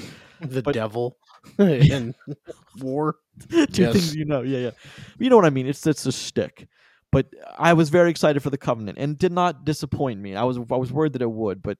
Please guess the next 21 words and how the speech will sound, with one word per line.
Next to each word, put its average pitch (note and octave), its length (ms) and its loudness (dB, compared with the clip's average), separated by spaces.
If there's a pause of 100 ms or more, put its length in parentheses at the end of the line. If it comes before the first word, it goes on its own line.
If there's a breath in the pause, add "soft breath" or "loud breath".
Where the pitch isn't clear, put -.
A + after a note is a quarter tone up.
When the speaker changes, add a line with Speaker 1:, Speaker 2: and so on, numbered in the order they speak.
Speaker 2:
the B2 220 -8
low D#3 200 6
box C#3+ 340 2
office B2 300 -4
would A#2 80 -6
suggest G#2+ 460 -6
people A2+ 240 -8
aren't F2+ 100 -8
liking B2+ 340 -8
it, F#3+ 200 -6 (880)
or B2+ 120 2
for, C3 220 -4
for - 200 -12
some C#3 180 0
reason C3 260 -2
it B2 140 -4
maybe C3 200 -4
it - 20 -8
just A2+ 160 -8
isn't G#2+ 260 -6
great. B2+ 320 -2